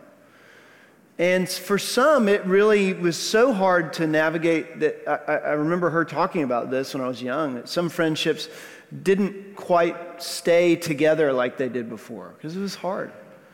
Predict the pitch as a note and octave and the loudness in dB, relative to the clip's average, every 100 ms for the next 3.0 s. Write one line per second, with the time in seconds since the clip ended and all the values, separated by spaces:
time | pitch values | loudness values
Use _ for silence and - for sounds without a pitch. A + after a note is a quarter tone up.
0 | - - - - _ _ - D4+ G4+ C4 | -20 -20 -20 -20 _ _ -2 2 2 4
1 | D4 A3+ B3 B3 C4 A3 - D3+ - C#3+ | 2 4 2 2 2 2 0 -6 -6 -4
2 | A2 A2+ G#3 B3 A#3 A3 G3 G3 F#3+ D3 | -4 -4 0 2 2 2 4 4 2 0